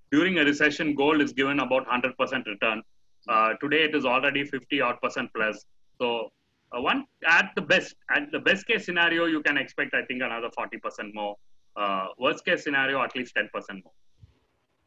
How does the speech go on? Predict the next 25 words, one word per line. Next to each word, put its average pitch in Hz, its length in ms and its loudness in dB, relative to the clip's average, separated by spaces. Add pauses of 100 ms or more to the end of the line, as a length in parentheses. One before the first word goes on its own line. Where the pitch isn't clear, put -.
(3750)
Uh, 131 420 2 (200)
investing 233 540 2
in 208 240 -2
crude, 220 320 -2
sir, 180 280 0
uh, 147 400 0
see, 165 320 -8
crude 247 380 -8 (340)
is 175 340 -2 (100)
a 143 100 0
derivative 175 580 0
instrument. 151 520 -2 (680)
You 143 140 -2
can't 151 280 -2
physically 165 580 -2
take 147 200 2
delivery 139 340 0
of 131 180 -4
it, 139 100 -6 (540)
which 139 240 -8
means 170 320 0
that 147 200 0
you're 139 140 0
restrained 156 480 -6
by 131 120 0